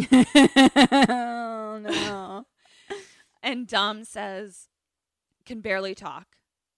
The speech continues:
Speaker 2: And he's like, "I never told you about my nightmare. I saw these people offering me to that thing,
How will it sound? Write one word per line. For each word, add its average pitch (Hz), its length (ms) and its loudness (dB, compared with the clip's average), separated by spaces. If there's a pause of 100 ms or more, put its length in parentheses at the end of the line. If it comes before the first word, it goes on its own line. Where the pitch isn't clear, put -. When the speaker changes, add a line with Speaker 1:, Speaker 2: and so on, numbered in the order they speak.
(140)
Speaker 2:
And 185 120 -20
he's 185 240 -20
like, 175 280 -20 (640)
"I 180 80 -20
never 196 340 -18
told 185 360 -20
you 175 80 -20
about 175 240 -20
my 170 100 -20
nightmare. 170 580 -20 (1160)
I 196 160 -12
saw 180 640 -16 (760)
these 185 480 -20
people - 520 -20 (1160)
offering 185 600 -10
me 175 220 -20
to - 140 -20
that 156 220 -20 (160)
thing, 170 420 -20